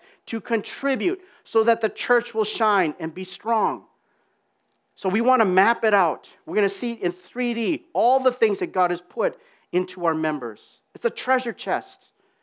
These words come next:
Serving is part of the new discipline. Giving. You mean we have to give? We have to tithe?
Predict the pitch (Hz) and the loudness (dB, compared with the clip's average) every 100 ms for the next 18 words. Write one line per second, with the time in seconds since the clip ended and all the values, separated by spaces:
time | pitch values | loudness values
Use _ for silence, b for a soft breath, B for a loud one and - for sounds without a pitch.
0 | _ _ - - 240 240 226 214 - 233 | _ _ -8 0 2 4 2 0 2 2
1 | 220 214 220 175 226 233 214 - 180 120 | 4 2 2 0 -2 0 -4 -2 -4 -4
2 | - _ _ _ _ _ _ _ _ _ | -10 _ _ _ _ _ _ _ _ _
3 | _ _ _ _ _ 135 240 285 247 156 | _ _ _ _ _ _ -2 2 2 2
4 | 107 _ _ _ _ _ _ _ _ _ | -4 _ _ _ _ _ _ _ _ _
5 | _ _ _ _ _ - 185 180 175 151 | _ _ _ _ _ -6 -2 2 2 2
6 | 151 147 143 - 113 _ 120 135 190 311 | -2 -2 -4 -8 -20 _ -6 0 0 0
7 | - _ _ _ _ _ _ _ _ _ | -4 _ _ _ _ _ _ _ _ _
8 | _ _ _ - 156 - - - - _ | _ _ _ -10 -6 -4 -4 -6 -20 _
9 | - - - 185 190 233 285 311 | -16 -8 2 4 4 2 2 -2